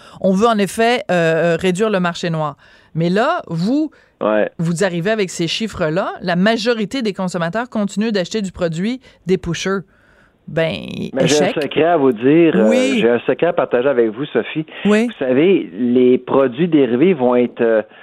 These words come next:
Speaker 2: vont être devenir, euh, légal, euh, le dix-sept octobre prochain.
Speaker 1: Ouais.
Speaker 2: Quatre jours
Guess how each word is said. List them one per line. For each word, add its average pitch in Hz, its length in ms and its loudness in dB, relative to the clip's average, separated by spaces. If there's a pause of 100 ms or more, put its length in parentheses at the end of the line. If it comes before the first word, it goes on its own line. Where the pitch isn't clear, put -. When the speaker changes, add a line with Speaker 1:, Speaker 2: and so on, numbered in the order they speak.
(220)
Speaker 2:
vont 113 180 0
être 113 120 0
devenir, 135 560 4
euh, 110 240 4
légal, 131 760 2
euh, 107 240 2
le 107 240 2
dix-sept 151 680 -4
octobre 147 540 0
prochain. 113 500 -2 (240)
Speaker 1:
Ouais. 185 120 4
Speaker 2:
Quatre 170 280 2
jours 233 640 4